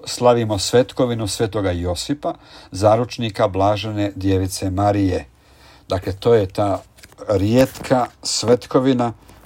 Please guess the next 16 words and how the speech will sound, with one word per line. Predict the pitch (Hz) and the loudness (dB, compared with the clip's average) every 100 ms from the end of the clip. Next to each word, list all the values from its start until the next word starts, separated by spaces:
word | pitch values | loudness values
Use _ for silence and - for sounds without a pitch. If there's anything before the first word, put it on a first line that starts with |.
| - | -4
koja | 110 104 101 98 101 - - | 2 4 4 2 0 -6 -10
zapravo | 95 104 110 110 104 98 98 - _ _ - | -4 -2 -2 -2 -2 0 -2 -4 _ _ -6
zapada | 95 98 110 101 117 104 101 101 - - _ _ - | -4 -2 -2 -2 -4 -2 -2 -4 -8 -20 _ _ 0
u | 147 | 0
Korizmi. | - 90 - - - - _ _ _ _ - | 2 -4 -4 -12 -14 -16 _ _ _ _ -6
I | 110 | -2
upravo | 117 - 113 104 95 - - - | 0 2 2 2 0 -8 -20 -4
ta | 95 | -4
svetkovina | - 90 - 123 107 98 | -2 -4 -2 -4 -2 -2
je | 98 | -2
svetoga | - 92 98 95 | -4 -4 -4 -2
Josipa. | 90 92 - 98 - - _ _ _ _ _ - | -2 -2 -4 -8 -12 -18 _ _ _ _ _ -16
I | - 101 90 | -4 -2 -2
korisno | - 113 123 - 92 | 2 2 2 -2 -6
je | |
spomenuti | 90 - 90 104 131 135 - | -6 -6 -4 0 0 0 -2